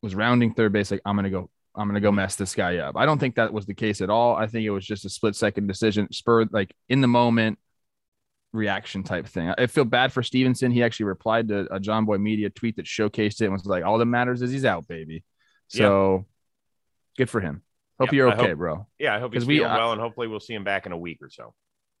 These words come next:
Speaker 1: We follow each other on Twitter. My bad. And I got a lot of your rookie cards. So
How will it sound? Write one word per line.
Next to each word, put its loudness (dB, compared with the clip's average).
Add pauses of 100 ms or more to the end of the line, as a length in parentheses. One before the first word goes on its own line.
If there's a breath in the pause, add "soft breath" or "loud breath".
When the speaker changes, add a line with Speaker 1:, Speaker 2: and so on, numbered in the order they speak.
(180)
Speaker 1:
We 6
follow 4
each 0
other 4
on 2
Twitter. 0
My -2
bad. -2
And 0
I 0
got 0
a 0
lot 0
of -4
your -2
rookie -4
cards. -8
So -4